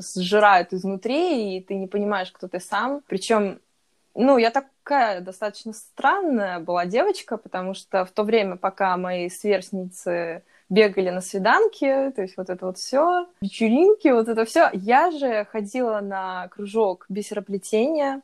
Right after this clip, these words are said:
на пианино. А, ну, я училась просто в музыкальной школе, то есть, ну, у нас был такой там академический класс в школе самой непосредственно, то есть у нас было всё такое смешанное. И вот, собственно, у меня прибавилось тогда вот это ощущение, то, что я что-то пишу, причём я не знала, что это такое,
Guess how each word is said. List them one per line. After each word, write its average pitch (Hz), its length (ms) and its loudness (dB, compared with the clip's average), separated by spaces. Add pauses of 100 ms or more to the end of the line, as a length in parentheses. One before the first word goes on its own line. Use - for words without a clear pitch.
на 226 180 2
пианино. 190 720 -2 (400)
А, 202 240 0
ну, 226 120 0
я 220 240 4
училась 202 320 -6
просто 185 300 -12
в 185 60 -10
музыкальной 185 520 -2
школе, 294 380 2
то 196 100 -6
есть, 190 180 -8
ну, 180 240 -4
у 175 40 -12
нас 170 240 -12
был 175 160 -4
такой 170 240 -14
там - 160 -20
академический 185 640 -4
класс 311 340 2
в 185 180 -6
школе 185 480 0
самой 170 320 -8
непосредственно, 247 480 2
то 196 60 -12
есть 185 120 -8
у 190 40 -4
нас 180 160 -4
было 180 200 -2
всё - 180 -4
такое 165 420 -8 (400)
смешанное. 175 560 -8 (140)
И 294 200 6
вот, 254 280 4
собственно, 254 320 2
у 202 40 2
меня 208 160 0
прибавилось 208 600 4
тогда 185 320 2
вот 185 280 -6
это 196 180 2
ощущение, 226 440 0
то, 185 100 -8
что 185 160 -6
я 175 80 0
что-то 185 300 -6
пишу, 330 360 0
причём 214 320 -2
я 196 100 0
не 202 120 0
знала, 185 320 0
что 403 280 2
это 349 160 -2
такое, 240 720 2